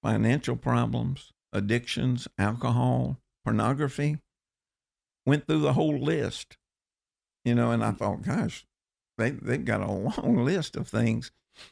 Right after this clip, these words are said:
that people are having problems with." And one of the last tournaments I did, I got up there and I said, "I wanna speak to you about a survey that was made." And I s-, named this thirty-five to fifty-five percent.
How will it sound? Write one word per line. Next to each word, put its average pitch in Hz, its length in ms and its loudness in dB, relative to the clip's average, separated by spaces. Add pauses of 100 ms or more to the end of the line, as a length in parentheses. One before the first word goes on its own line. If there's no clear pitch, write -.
that - 200 -4
people 139 240 0
are 135 80 0
having 135 260 0
problems - 500 -4
with." - 280 -8 (480)
And 113 160 0
one 131 160 2
of 160 40 -6
the 131 60 -4
last 147 280 0
tournaments 151 520 -2
I 131 140 0
did, 135 420 -4 (140)
I 110 240 -2 (480)
got 131 140 -2
up - 120 -6
there - 160 -2
and 117 100 0
I 117 60 0
said, 123 240 -4
"I 131 60 0
wanna 190 180 -2
speak - 380 -4
to 127 120 0
you 120 280 0
about 120 500 -2 (380)
a 110 80 2
survey 107 540 0
that 92 180 -2
was 98 200 -4
made." - 440 -2 (1200)
And 110 140 2
I 113 120 2
s-, 113 220 -4
named 135 640 2
this 127 300 0
thirty-five 131 640 -2
to 110 60 -2
fifty-five 123 580 -2
percent. 127 520 -2